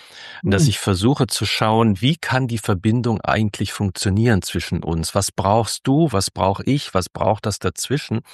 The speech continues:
Speaker 2: Mhm.
Speaker 1: Und diese Art von Achtsamkeit im Umgang in der Verbindung,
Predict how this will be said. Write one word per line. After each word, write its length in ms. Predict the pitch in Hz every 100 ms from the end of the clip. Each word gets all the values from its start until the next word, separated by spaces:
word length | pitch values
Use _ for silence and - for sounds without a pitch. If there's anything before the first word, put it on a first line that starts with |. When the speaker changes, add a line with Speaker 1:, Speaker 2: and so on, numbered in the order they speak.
| - - -
Speaker 2:
Mhm. 320 | 131 123 120 113
Speaker 1:
Und 280 | 104 -
diese 280 | 147 165 -
Art 160 | 123 -
von 180 | 120 -
Achtsamkeit 840 | 135 - - 113 101 - 104 95
im 120 | 90 -
Umgang 560 | 147 208 160 104 107
in 120 | 104
der 120 | 98 92
Verbindung, 640 | 90 82 104 117 90